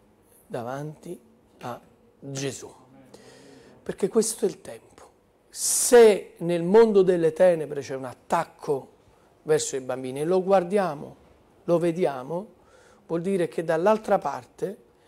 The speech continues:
la Chiesa del Signore ha le armi per poter vincere e per poter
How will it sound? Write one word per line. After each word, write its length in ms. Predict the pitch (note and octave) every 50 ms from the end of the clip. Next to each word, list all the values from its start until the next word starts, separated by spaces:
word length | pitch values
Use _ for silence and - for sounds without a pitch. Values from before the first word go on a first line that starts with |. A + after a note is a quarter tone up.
| _ _ _
la 180 | - D3+ D3+ C#3+
Chiesa 340 | - - - G3+ F3 E3+ D#3+
del 140 | D#3 D3 C3+
Signore 380 | - - F#3 D3+ C3+ C3 C3
ha 80 | C#3 C#3+
le 140 | D3 D#3+ D#3+
armi 500 | D3 C#3 C3+ C3 - - C#3 C3+ C3 _ _ _ _ _ _ _ _ _ _ _ _ _ _ _
per 300 | - D#3 D3 C#3+ C#3 -
poter 340 | - D#3 C#3+ - F3 E3+
vincere 720 | D#3 D3+ B2+ A#2+ - - - - - C#3+ F3 F3+ - _ _ _ _ _ _ _ _ _ _
e 100 | - D3+
per 240 | - - D#3 - -
poter 400 | - C#3 B2+ - D3 D3 C#3+